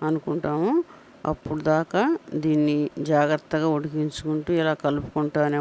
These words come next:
ఉండాలి. చూడండి, ఇలా అంచులెమ్మటి వదులుతుంది అంటే ఇక హల్వా రెడీ అయిపోయిందనమాట. ఇక చివరిగా కొద్దిగా యాలకుల పొడి వేసి కలిపి ఇక స్టవ్ ఆఫ్ చేసేయండి.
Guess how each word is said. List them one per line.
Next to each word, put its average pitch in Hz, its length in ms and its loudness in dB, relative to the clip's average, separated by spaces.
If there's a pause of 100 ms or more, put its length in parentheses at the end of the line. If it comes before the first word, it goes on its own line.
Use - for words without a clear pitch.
ఉండాలి. 143 380 -2 (1040)
చూడండి, 175 480 4 (200)
ఇలా 170 160 2 (120)
అంచులెమ్మటి 170 760 2
వదులుతుంది 160 600 0 (100)
అంటే 147 200 0 (160)
ఇక - 140 -4 (480)
హల్వా 156 280 2 (100)
రెడీ 151 180 2 (120)
అయిపోయిందనమాట. 139 640 -2 (560)
ఇక - 100 -4 (180)
చివరిగా 156 460 0 (380)
కొద్దిగా 151 400 2
యాలకుల 151 420 2
పొడి 151 220 -2
వేసి 147 240 -4 (100)
కలిపి 143 400 0 (540)
ఇక 139 160 0 (100)
స్టవ్ 151 280 4 (100)
ఆఫ్ 151 200 4
చేసేయండి. 139 520 2